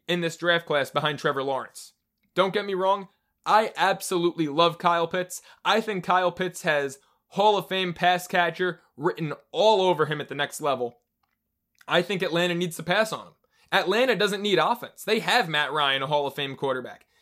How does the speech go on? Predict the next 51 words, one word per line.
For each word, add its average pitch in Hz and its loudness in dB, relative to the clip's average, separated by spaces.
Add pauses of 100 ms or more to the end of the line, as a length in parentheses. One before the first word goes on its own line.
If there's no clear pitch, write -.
(140)
They 208 2
have 208 2
Julio 180 4
Jones, 139 -2
who, 143 -4 (160)
yes, 190 2
there 175 2
are 160 6
rumors 180 2
about 151 -2
them 170 -2
potentially 160 -4
trading 180 0
him. 147 -6 (380)
If 151 -2
they 208 4
keep 220 -4
him, 233 0 (320)
he 208 -6
is 185 -2
still 214 4
one 190 2
of 170 0
the 160 -2
most 170 0
effective 160 -4
wide 147 0
receivers 139 -6 (140)
in 185 -2
the 160 -2
N 143 0
F 135 -4
L. 117 -2
They 143 0
have 160 -4
Calvin 190 -2
Ridley 180 -2
paired 139 -2
with 131 -6
him. 117 -14 (400)
They've 160 2
got 170 4 (300)
Hayden 208 0
Hurst 185 -4 (120)
solidifying 180 0
the 170 -6
tight 180 2
end 180 -2
position 170 -6
already. 220 0
And, 127 -10